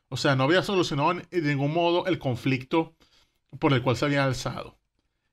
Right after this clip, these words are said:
Y bueno, pasa que se alzaba alguien cada cinco días y José Tadeo, que él le encantaba alzarse, era experto en alzamientos, empezó a pensar como que, "Coño, si se están alzando estos bichos que son muy menores que yo, que son unos carajitos,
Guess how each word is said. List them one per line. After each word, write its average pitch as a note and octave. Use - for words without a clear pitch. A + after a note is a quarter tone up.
Y F3+
bueno, G3+
pasa B2+
que -
se -
alzaba C3+
alguien C#3
cada F3
cinco F3+
días F#3+
y F#3+
José D#3
Tadeo, C3
que B2
él C#3
le D#3
encantaba D#3
alzarse, F3
era D3
experto E3
en F3+
alzamientos, D#3
empezó C#3+
a B2+
pensar E3+
como F3+
que, A#2+
"Coño, A#3
si C#3
se -
están G#3
alzando C4+
estos B3+
bichos C4
que G3+
son F3
muy G3+
menores G#3+
que B2
yo, E3
que -
son C3+
unos F#3+
carajitos, B2